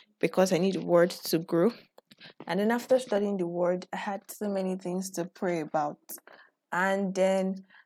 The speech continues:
I sat, I wanted to pray. And from nowhere,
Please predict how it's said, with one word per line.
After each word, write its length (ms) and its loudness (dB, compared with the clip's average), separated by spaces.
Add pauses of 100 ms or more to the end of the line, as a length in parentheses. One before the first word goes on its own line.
(160)
I 120 -6
sat, 420 0
I 80 -2
wanted 480 0
to 160 -8 (100)
pray. 400 -2 (1400)
And 220 -2
from 300 0
nowhere, 560 2